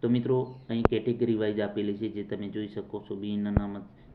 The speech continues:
જનરલ માટે બેતાલીસ છે, સંશોધન મદનીશમાં. આર્થિક રીતે ઈ ડબલ્યુ એસ માટે દસ છે, એના પછી અનુસૂ-, અનુસૂચિત જાતિ માટે છ છે, અનુસૂચિત જનજાતિ માટે પંદર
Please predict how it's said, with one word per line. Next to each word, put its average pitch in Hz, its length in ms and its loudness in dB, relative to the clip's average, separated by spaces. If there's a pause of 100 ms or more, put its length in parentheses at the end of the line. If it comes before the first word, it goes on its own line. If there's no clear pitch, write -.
જનરલ 104 280 0
માટે 101 240 -4
બેતાલીસ 104 420 -4
છે, 104 260 -10
સંશોધન 104 480 -6
મદનીશમાં. 104 640 -6 (520)
આર્થિક 107 340 -4
રીતે 104 220 -4
ઈ 107 140 -4
ડબલ્યુ 104 280 -2
એસ 104 160 -2
માટે 98 260 -6
દસ 104 200 2
છે, 110 400 -4 (520)
એના 104 180 -2
પછી 104 220 -4
અનુસૂ-, 104 420 -4 (560)
અનુસૂચિત 107 540 -6 (420)
જાતિ 104 240 2
માટે 104 260 -2
છ - 160 -8 (100)
છે, 110 240 -2 (240)
અનુસૂચિત 101 520 -6
જનજાતિ 104 600 0
માટે 101 260 -8
પંદર 107 300 -4